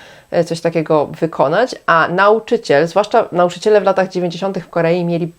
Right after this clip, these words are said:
bardzo duży autorytet i posłuch wśród dzieci i dlatego mógłby po prostu bez jakiegoś większego przymusu czy bez przemocy, no, rozkazać im być po prostu na miejscu i się nie ruszać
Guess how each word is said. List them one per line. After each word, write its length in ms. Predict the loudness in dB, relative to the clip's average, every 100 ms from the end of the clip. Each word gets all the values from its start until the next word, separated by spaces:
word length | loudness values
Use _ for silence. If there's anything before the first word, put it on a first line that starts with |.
| 0
bardzo 460 | 2 2 2 2
duży 520 | 2 -2 -4 0 0 2
autorytet 640 | 0 0 0 -2 -4 -6
i 80 | -12
posłuch 500 | -2 0 0 -6 -8
wśród 260 | -10 -10
dzieci 520 | -6 -2 -2 -4 -10 -12 -16 -20 -20 -12
i 60 | 2
dlatego 400 | 4 4 4 2
mógłby 260 | 2 0
po 100 | -2
prostu 320 | -4 -4 0 4
bez 160 | 4
jakiegoś 320 | 6 4 2
większego 440 | 2 0 0 0 0
przymusu 800 | -2 -2 0 -2 -2 2 2 2
czy 160 | -4 -2
bez 240 | -2 -4
przemocy, 760 | -6 -2 2 2 2 2 2 0 -10 -20 -20 _
no, 120 | 2
rozkazać 440 | 2 2 2 2 2
im 200 | -2 0
być 240 | 0 -2
po 120 | -10
prostu 340 | -8 -8 -4 -2
na 120 | 0
miejscu 380 | -2 -4 -4 -4
i 340 | -2 -2 -2
się 140 | -2 -2
nie 100 | -2
ruszać 480 | -2 0 0 -2